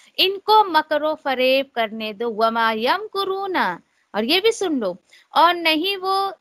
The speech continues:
यानी कि साजिशें पड़ती है उनकी, यानी ये जो भी मकर और फरेब कर रहे हैं, इनकी जो बेकार की planning है, हम्म, यानी कि, ए, जो है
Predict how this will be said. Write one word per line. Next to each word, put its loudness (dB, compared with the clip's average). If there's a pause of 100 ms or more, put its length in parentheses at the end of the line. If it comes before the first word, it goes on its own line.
यानी 2
कि -6
साजिशें 0 (320)
पड़ती 0
है 2
उनकी, -6 (300)
यानी -2
ये 2
जो -2
भी -4
मकर -2
और 0
फरेब 0
कर 0
रहे -2
हैं, -8 (300)
इनकी 0
जो 0
बेकार 4
की -8
planning -2
है, 2 (340)
हम्म, -6 (540)
यानी 4
कि, -2 (100)
ए, 2 (160)
जो -4
है 0